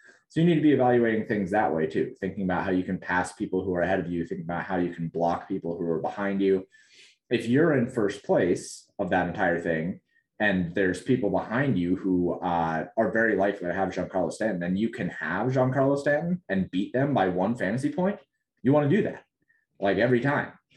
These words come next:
So thinking about things like that, just, just people don't utilize late swap near enough. And I remember, uh, back when,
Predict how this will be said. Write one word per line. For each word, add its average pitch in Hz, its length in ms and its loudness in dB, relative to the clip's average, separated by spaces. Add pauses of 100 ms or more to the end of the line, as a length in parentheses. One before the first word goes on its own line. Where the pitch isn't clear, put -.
(260)
So 95 560 2 (680)
thinking 170 240 4
about 120 200 2
things 107 200 -2
like 95 200 0
that, 80 240 -2 (120)
just, 180 360 -2
just 170 240 -2
people 240 200 2
don't 160 240 2
utilize 104 800 0 (520)
late 101 360 -2
swap 90 280 0
near 80 160 -2
enough. 69 320 -10 (320)
And 185 100 0
I 226 40 4
remember, 131 560 4
uh, 92 400 2
back 117 420 0
when, 101 340 0